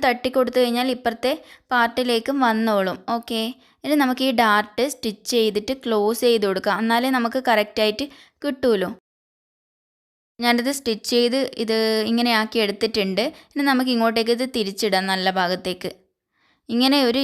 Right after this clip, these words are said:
രീതിയിൽ നിങ്ങൾ ചെയ്യുകയാണെങ്കിൽ നമ്മൾ കപ്പൊക്കെ കറക്റ്റായിട്ട് കിട്ടും. ഈ ഒരു അളവിൽ ഡാർട്ടൊക്കെ കൊടുക്കുകയാണെങ്കിൽ നിങ്ങളത് ചെയ്ത് നോക്കിയാൽ നിങ്ങൾക്ക് മനസ്സിലാവുള്ളൂ. കണ്ടോ, ഞാനിങ്ങനെ തിരിച്ചിട്ട് കൊടുത്തേ. എന്നിട്ടാകുമ്പോൾ നമ്മൾ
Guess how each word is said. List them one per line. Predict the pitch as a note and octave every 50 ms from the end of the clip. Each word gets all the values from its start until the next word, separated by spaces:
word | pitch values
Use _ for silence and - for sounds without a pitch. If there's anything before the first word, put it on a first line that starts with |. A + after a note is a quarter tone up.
| A#3+ B3
രീതിയിൽ | A#3+ A3+ A3 G#3+ A#3+ A#3+ A3+ A#3+ B3 B3
നിങ്ങൾ | A3+ G#3+ G#3 A#3 C4 - - - - - -
ചെയ്യുകയാണെങ്കിൽ | A3 G3+ G3+ G#3 A3 A3+ A3 G#3 G#3 G#3+ G#3+ A3+ A3+
നമ്മൾ | G#3+ G#3 G#3+ A#3 - -
കപ്പൊക്കെ | G#3 G3+ - - G#3+ - A#3+ A#3 - A3+
കറക്റ്റായിട്ട് | G#3 G3 G3 F#3+ - _ - G#3 G#3 G#3 G#3 B3 A#3 -
കിട്ടും. | G3+ F#3 - - - - - - - G#3
ഈ | A3 A3
ഒരു | A3+ A#3 G#3
അളവിൽ | G3 G3 G3 G#3 G#3 G#3+ G3+ G#3
ഡാർട്ടൊക്കെ | G3 G3 F#3+ G3 - G#3 G#3 - G#3 G#3 -
കൊടുക്കുകയാണെങ്കിൽ | G3 F#3 F#3+ - - G#3 F#3+ F#3+ F#3 G3 G3 G3+ A3+
നിങ്ങളത് | C#4 - _ _ - _ _ _ - A3 G#3+ A3 A#3+ A#3+ -
ചെയ്ത് | C4 A#3 A3 G#3+ A3 A#3
നോക്കിയാൽ | A#3 A3+ A3 A#3 A3+ A3+
നിങ്ങൾക്ക് | A3+ A3 A3 A3+ A3+ A3+
മനസ്സിലാവുള്ളൂ. | G#3+ F#3+ F#3+ F#3 - F#3+ F#3 F3+ F3+ F3+ F3 F3+ G#3+ - _ _ _ _ _ _ -
കണ്ടോ, | A3+ G3+ G3+ G3+ G#3+
ഞാനിങ്ങനെ | A3+ A#3 A#3 A3+ A3+ A3 A3 A#3 B3 -
തിരിച്ചിട്ട് | - G#3 F#3+ G3 - A3 G3+ G#3 F3+ F3+
കൊടുത്തേ. | F3 F3 F3 - F#3+ G3+ A3+ C#4+ - - _ _ _ _ _ _ _ _ _ _ _ _ _ _ _ _ _ _ _ _ _ _ _ _ _ _ - -
എന്നിട്ടാകുമ്പോൾ | B3 C4 C#4+ C4+ D4 C4+ C4 C4+ C4
നമ്മൾ | B3+ A#3 A#3